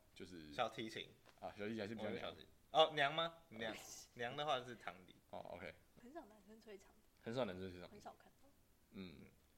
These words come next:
Speaker 1: 通常是长号那种。
Speaker 2: 哦，小号、长号。
Speaker 1: 小号，对，对，对，
Speaker 3: 嗯。
Speaker 1: 那种也不错吧？
Speaker 2: 嗯，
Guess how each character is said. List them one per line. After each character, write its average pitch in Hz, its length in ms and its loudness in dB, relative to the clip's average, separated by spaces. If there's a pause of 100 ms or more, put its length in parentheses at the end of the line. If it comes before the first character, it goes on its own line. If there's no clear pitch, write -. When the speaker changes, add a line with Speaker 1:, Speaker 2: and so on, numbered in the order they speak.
(280)
Speaker 1:
通 220 100 12
常 175 120 10
是 190 100 4
长 117 260 4
号 123 240 10
那 113 120 2
种。 - 100 -8 (420)
Speaker 2:
哦， 110 160 -6
小 98 240 2
号、 135 200 2
长 - 80 -6
号。 107 40 -2
Speaker 1:
小 120 160 10
号， 143 200 12
对， 135 140 6
对， 113 220 10
对， - 140 -4
Speaker 3:
嗯。 - 320 -14
Speaker 1:
那 220 100 0
种 151 80 4
也 117 60 4
不 104 100 -4
错 139 160 4
吧？ 92 160 0 (120)
Speaker 2:
嗯， 104 140 -14